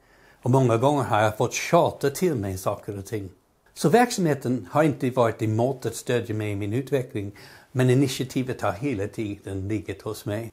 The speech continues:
Utvecklingssamtalet ska inte heller ses som någon alternativ till terapi. Det handlar inte om personligheter. Utvecklingssamtalet handlar om beteende och aktiviteter.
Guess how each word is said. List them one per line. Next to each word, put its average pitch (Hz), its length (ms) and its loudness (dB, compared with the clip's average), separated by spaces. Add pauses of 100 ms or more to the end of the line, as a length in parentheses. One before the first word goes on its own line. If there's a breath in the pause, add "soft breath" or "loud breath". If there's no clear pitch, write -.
Utvecklingssamtalet 117 1120 0
ska - 140 0
inte 135 260 4
heller 156 300 2
ses 107 380 -2
som 117 220 0
någon 107 320 0 (220 loud breath)
alternativ 120 680 0
till 110 200 -6
terapi. 101 600 -2 (880 soft breath)
Det 185 100 4
handlar 120 380 4
inte 110 340 0
om 90 180 -4
personligheter. 95 1040 -4 (340 soft breath)
Utvecklingssamtalet 120 1200 0
handlar 107 380 -4
om 98 220 -6 (300 loud breath)
beteende 135 680 -2
och 120 200 4
aktiviteter. 113 1000 -4